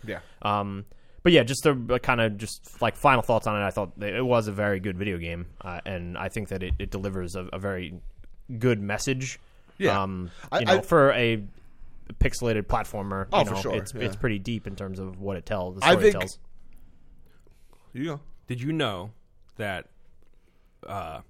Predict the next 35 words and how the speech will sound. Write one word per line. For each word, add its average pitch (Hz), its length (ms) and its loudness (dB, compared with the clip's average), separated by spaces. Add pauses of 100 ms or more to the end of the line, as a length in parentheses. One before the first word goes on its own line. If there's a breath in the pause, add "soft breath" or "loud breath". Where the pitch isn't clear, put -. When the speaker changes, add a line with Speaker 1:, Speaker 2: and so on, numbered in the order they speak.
(300)
Speaker 3:
like, 95 120 -12 (100)
evil, 117 320 -2
like, 110 200 -6
the, 101 220 -6 (240)
the 123 80 -6
bad 107 300 -4
part 127 340 -2 (200)
of 123 80 -8
Madeline, 151 460 2 (580)
you 117 120 -2
know 127 60 0
she 147 80 -2
has 139 120 0
a 104 60 -4
name? 98 300 -6 (1300)
Speaker 2:
Yeah, - 100 -2
you, - 80 2
Speaker 1:
Yes. 101 200 -2
Speaker 2:
you've 151 120 -4
told 135 220 6
us 117 120 0
this 117 100 -2
Speaker 1:
Yeah, 117 60 0
Speaker 2:
before, 117 80 0
Speaker 1:
you've 113 100 2
Speaker 2:
but 107 80 0
I - 40 4
Speaker 1:
told 107 120 -2
us 95 40 -2
this - 20 -4
Speaker 2:
forgot. 92 220 2
Speaker 1:
before. 98 120 -4
Speaker 3:
It's 104 140 -10
fucking 113 440 -6 (400)
Badalin. 82 560 -8